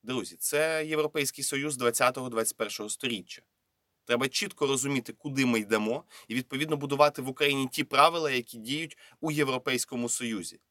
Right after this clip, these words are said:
Це соціалізм, це соціальна демократія, це соціальна справедливість, щоб,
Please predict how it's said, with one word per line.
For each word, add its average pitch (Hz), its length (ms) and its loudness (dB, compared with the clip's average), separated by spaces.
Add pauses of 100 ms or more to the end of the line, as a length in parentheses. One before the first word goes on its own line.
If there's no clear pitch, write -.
(180)
Це 135 220 2
соціалізм, 113 760 -2 (240)
це - 180 2
соціальна 107 480 2
демократія, 104 680 0 (220)
це 156 160 4
соціальна 127 480 4
справедливість, 120 1040 2 (400)
щоб, 131 220 -4